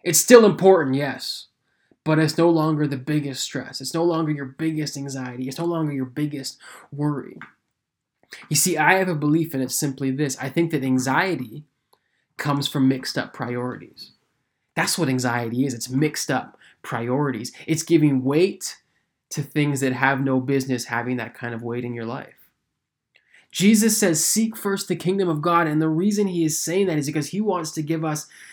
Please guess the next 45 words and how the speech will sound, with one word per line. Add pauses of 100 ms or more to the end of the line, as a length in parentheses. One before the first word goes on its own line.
(120)
he
wants
us
to
get
our, (140)
he
wants
us (420)
to
get
our
priorities
in
order. (720)
Because
if
our
priorities
are
messed
up, (220)
we
will
always
fall
back
to
default
mode. (560)
And
for
default
mode,
for
a
lot
of
us,
that's
worst
case
scenario
mindset
thinking.